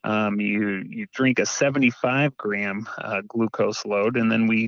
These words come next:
take a fasting blood sugar, and then we take one two hours after your, uh, the glucose has been drank. And then from that,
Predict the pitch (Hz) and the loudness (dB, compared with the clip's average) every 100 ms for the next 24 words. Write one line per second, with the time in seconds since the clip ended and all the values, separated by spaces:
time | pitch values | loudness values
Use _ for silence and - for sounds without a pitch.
0 | - 117 107 101 - 101 110 - 120 113 | 0 0 0 -2 -2 -2 -2 -2 -2 2
1 | 113 117 - 120 117 113 110 110 104 107 | 0 2 0 0 2 0 0 -2 0 0
2 | 107 113 107 110 107 110 - 127 113 101 | 0 -2 -2 -2 -4 -4 0 4 4 2
3 | 104 - 101 101 - 104 98 98 - - | 0 -2 -4 -6 -6 -6 -6 -10 -14 -20
4 | - _ - 107 101 98 98 - - - | -20 _ -10 -4 -2 -2 -4 -6 -12 0
5 | 110 - 117 110 110 101 - 104 - 98 | 0 2 -2 0 2 0 -2 -8 -6 -6
6 | 98 98 101 127 - - - _ - 110 | -4 -4 -4 -6 -10 -18 -20 _ -6 -2
7 | 110 110 107 - 131 123 113 110 104 | 0 0 0 0 2 4 2 2 0